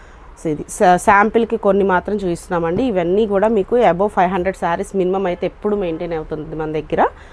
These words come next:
So, ఎవరికైనా కావాలి అనుకుంటే వెంటనే బుక్ చేసుకోవచ్చు. కలర్ ఆప్షన్ కూడా ఉంటుందండి. ప్రతి కలర్, ప్రతి చార్ట్లో ఇప్పుడు ఇది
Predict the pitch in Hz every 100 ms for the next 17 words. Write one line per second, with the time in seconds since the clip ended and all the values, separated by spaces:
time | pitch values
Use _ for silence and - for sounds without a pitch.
0 | - - - 220 208 208 208 202 185 190
1 | 214 202 185 190 190 294 554 - - -
2 | - - - - - 196 208 240 240 -
3 | - - 185 - 190 175 - 160 147 -
4 | - - - - - - - - - 202
5 | 233 240 233 - 220 214 220 233 196 190
6 | 185 170 165 220 415 - - - 190 180
7 | 208 196 - 190 190 196 190 185 202 202
8 | 190 175 226 226 185